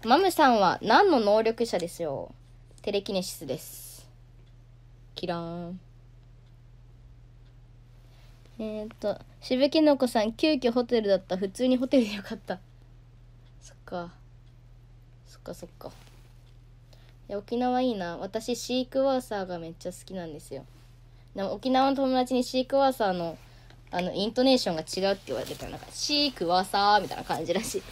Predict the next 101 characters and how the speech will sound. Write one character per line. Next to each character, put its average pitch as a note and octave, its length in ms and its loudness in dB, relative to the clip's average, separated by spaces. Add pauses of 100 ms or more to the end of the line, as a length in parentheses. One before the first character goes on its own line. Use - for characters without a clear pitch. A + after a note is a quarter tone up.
(160)
め B3 80 2
っ - 20 -10
ち B3+ 60 2
ゃ A#3+ 100 2
全 C#4 180 8
然、 C#4+ 160 8 (180)
で B3+ 80 2
も B3+ 100 4
多 C#4 100 4
分 A3+ 100 4
沖 C4 160 2
縄 C4+ 160 6
の C#4 80 6
人 C4+ 120 4
か A#3 60 4
ら G3+ 60 8 (340)
し - 80 -10
た A3 120 4
ら G3 80 6
全 G#3 200 0
然 G#3+ 200 -2
違 A3 60 0 (100)
う G#3 60 4
と F#3+ 80 0
思 F3+ 120 -2
う - 20 -4
け D#3+ 140 -4
ど、 D#3 140 -6 (460)
「シ C#4 320 2
ー C4+ 60 -2
ク F3 140 0
ワ F#3 140 4
ー A3+ 40 -4
サ G3+ 280 4
ー」 G#3 100 4
み - 60 -8
た - 80 -4
い F#2 40 -6
な - 80 -6
感 F#3 220 -6
じ F3 100 -2
な E3+ 120 0
イ F#3+ 100 -4
ン F#3+ 60 -4
ト G3+ 120 0
ネ G#3 100 4
ー G3 40 2
シ G3 120 -2
ョ F3+ 40 -4
ン F3 60 -4
ら F3 100 -2
し G#3+ 120 -4
い - 20 -2
で G#3 120 2
す。 G3+ 100 -10
皆 A3+ 160 2
さ C4 120 2
ん A3+ 80 -2
も F#3+ 100 2
気 - 140 -2
を G#3 60 0
つ - 80 -12
け A3+ 80 -2
て G3+ 80 -2
く G3+ 100 -4
だ D#3+ 100 -2
さ E3+ 140 -2
い。 - 80 -6 (580)
シ - 180 -6
ー F#3+ 60 -8
ク G3+ 80 0
ワ G3 140 4
ー - 20 -10
サ E3 120 -2
ー - 20 -4
っ - 20 -4
て - 80 -20
言 E3 100 -4
い - 20 -6
た E3 80 0
い E3 40 -2
と - 100 -14
き G#2+ 120 -10
は、 - 100 -8 (240)
「シ - 200 -6
ー A3+ 80 -6
ク E3+ 100 -4
ワ F3+ 120 2
ー - 40 -6
サ F3+ 160 0
ー」 F3 60 2
で E3+ 80 -6
す。 - 120 -18 (640)
<laughs> B3 460 -2 (1800)
わ F#3+ 120 -6
か G3+ 100 0
ん F#3 60 -4
な D#3 60 -8
い D#3+ 60 -12
け - 100 -12
ど。 - 60 -14